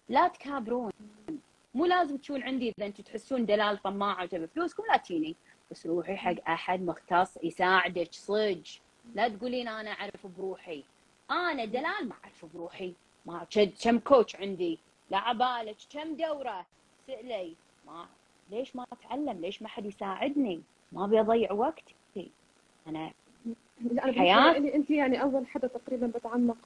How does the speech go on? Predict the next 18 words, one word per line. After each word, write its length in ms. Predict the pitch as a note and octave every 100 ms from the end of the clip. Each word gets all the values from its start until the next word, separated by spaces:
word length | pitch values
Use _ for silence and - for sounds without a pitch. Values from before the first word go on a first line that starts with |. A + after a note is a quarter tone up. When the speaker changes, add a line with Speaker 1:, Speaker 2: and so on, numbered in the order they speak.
| A3
Speaker 2:
معاه. 320 | G#3+ G#3+ F#3+
Speaker 1:
فاين. 280 | C#4+ E4 C4+
Speaker 2:
تمام؟ 300 | G#3+ A3+ B3
فإذا 280 | A#3+ B3 B3
بدي 220 | A3+ A3+
أفكر 440 | - B3+ - C#4+
Speaker 1:
تعالي. 380 | C#4 G#3+ G#3+ G#3+
Speaker 2:
أكيد 220 | B3 C#4+
رح 120 | B3 B3 -
يعني 220 | A3 A3
أكون 260 | - A#3+ G#3+
عندي 140 | A3 G#3+
Speaker 1:
تعالي. 300 | F#3+ G3 C#4
Speaker 2:
تفكير 200 | A3+ A3 G3+
يعني. 260 | F#3+ E3 F3+ -
Speaker 1:
تعالي 400 | F#3 F#3 F#3+ B3 -
تعمقي 520 | G3 G#3 F#3+ - G3
زيادة. 500 | G#3 A#3 C#4 G#3